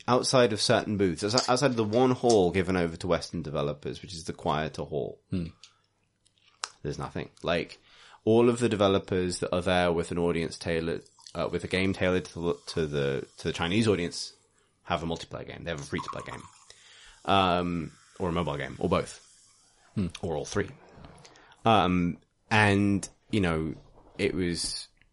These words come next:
Speaker 1: kind of eye-opening. Like, I don't necessarily think every, every trend everywhere is inevitably gonna go to one place. I think, you know, regional tastes are an absolutely a thing, and I think there are reasons why the games industry has grown in the ways it has, in the ways that it has, in the places where it has.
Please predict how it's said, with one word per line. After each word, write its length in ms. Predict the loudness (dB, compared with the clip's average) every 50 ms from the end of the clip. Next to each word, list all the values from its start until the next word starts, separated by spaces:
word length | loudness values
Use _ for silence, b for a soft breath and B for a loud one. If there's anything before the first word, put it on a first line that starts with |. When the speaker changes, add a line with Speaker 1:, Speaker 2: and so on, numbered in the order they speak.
| _ _ _ _ _ _ _ _ _ _ _ _ -2
Speaker 1:
kind 220 | 0 2 2 2
of 80 | 2 4
eye-opening. 480 | 4 6 6 6 4 4 2 -2 -2 -2
Like, 160 | -2 -2 -2
I 40 | 0
don't 160 | 2 2 2
necessarily 420 | 2 0 -2 -2 -2 -2 -2 -2 -2
think 200 | -6 -8 -8 -6
every, 580 | -6 -8 -6 -6 -6 -4 -4 -4 -4 -6 -10 B B B B B B 2
every 240 | 2 2 2 0 0
trend 240 | 2 2 4 4 4
everywhere 400 | 4 4 4 4 4 4 4 2
is 80 | 2 0
inevitably 280 | -2 -4 -4 -6 -6
gonna 160 | -2 -2 -2
go 180 | -2 -2 -2 -2
to 120 | -2 -2 -2
one 180 | -2 -2 -4
place. 420 | -2 -2 -2 -2 -2 -2 -6 -10 -10 -8
I 60 | -6 -4
think, 360 | -2 -2 -2 -2 -6 -8 -6
you 80 | -6 -4
know, 220 | -4 -4 -4 -6 -10 _ -14 -6
regional 360 | -4 -4 -4 -4 -4 -6 -6
tastes 380 | -2 -2 -4 -4 -4 -6 -6 -2
are 80 | -2
an 80 | 0 0
absolutely 520 | -2 -2 -4 -6 -6 -6 -6 -4 -2 -2
a 60 | -4
thing, 340 | -4 -4 -4 -2 -2 -2 -2
and 100 | -4 -4
I 20 | -4
think 140 | -6 -4
there 100 | -2 -2
are 80 | -2 0
reasons 400 | 0 -2 -4 -4 -4 -6 -4 -2
why 60 | -2
the 80 | -4 -2
games 240 | -2 -4 -4 -4 -4
industry 260 | -6 -6 -6 -6 -6
has 40 | -4
grown 140 | -4 -4 -2
in 60 | -2
the 60 | -2 -2
ways 140 | -4 -4
it 80 | -6 -6
has, 300 | -6 -6 -6 -6 -6 -6
in 60 | -6
the 60 | -4
ways 180 | -4 -4 -4 -4
that 80 | -6 -8
it 60 | -8
has, 280 | -6 -6 -6 -6 -8 -8
in 80 | -8
the 40 | -2
places 280 | -2 -2 -2 -2 -4 -6
where 100 | -6 -6
it 60 | -6
has. 200 | -8 -10 -12 -12